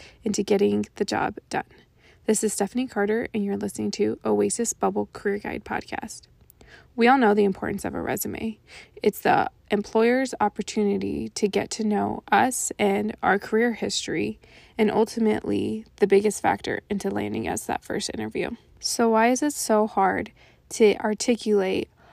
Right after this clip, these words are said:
our job skills and our experience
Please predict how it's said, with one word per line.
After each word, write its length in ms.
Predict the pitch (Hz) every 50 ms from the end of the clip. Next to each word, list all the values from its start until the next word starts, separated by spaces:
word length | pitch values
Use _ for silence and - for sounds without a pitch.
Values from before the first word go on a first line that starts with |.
| - _ _ _ _ -
our 180 | - 214 196 196
job 460 | 202 - 208 202 208 214 208 220 - - _ _ -
skills 880 | - - - - - - 196 190 180 - 190 220 233 233 - - - - _ _ _ _ _ -
and 380 | 226 202 202 196 202 208 220
our 180 | 269 277 202 180
experience 880 | - 202 - - - 196 185 170 180 - - 110 - 208 - - -